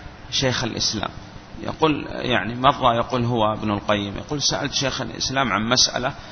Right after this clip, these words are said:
فأجابني بكلمة". فيقول ابن القيم: "يعني أنا يعني استقليت هذه الكلمة، يعني سؤال وكذا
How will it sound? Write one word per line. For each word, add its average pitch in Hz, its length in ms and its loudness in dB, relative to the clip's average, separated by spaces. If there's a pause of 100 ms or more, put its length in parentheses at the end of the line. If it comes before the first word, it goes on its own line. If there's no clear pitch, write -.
(180)
فأجابني 139 600 2
بكلمة". 104 500 2 (1200)
فيقول 170 260 6
ابن 165 180 2
القيم: 139 380 0
"يعني - 380 0
أنا 135 260 0 (280)
يعني 57 320 -2 (160)
استقليت 151 600 0
هذه 113 140 0
الكلمة، 107 420 -4
يعني 98 260 -2
سؤال 127 540 4
وكذا 120 420 -4